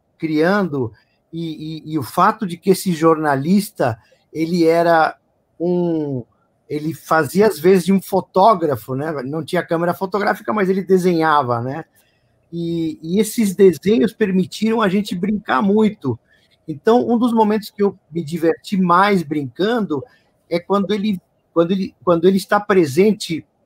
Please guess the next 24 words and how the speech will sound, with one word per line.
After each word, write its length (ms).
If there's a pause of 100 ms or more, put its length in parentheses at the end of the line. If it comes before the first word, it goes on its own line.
(180)
antes 340
do 80
Artigas 420
fazer 240
aquele 260
discurso, 580 (420)
ele 140
está 200
presente 540
vendo 320
aquele 320
caos, 480
cada 280
um 120
reclamando 560
uma 140
coisa, 500
cada 240
um 80
pedindo 300
uma 160
coisa 260
para 80
Artigas, 640